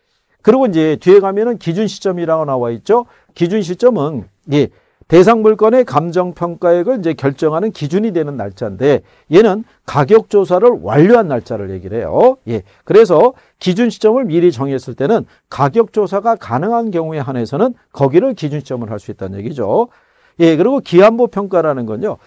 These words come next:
이런 거죠. 자, 어, 다음 달에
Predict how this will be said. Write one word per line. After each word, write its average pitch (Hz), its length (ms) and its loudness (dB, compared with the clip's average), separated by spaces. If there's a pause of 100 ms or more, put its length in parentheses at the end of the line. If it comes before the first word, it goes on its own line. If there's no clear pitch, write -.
(100)
이런 208 240 -2
거죠. 147 300 -4 (420)
자, 117 220 0 (580)
어, 160 440 2
다음 185 280 2
달에 143 500 0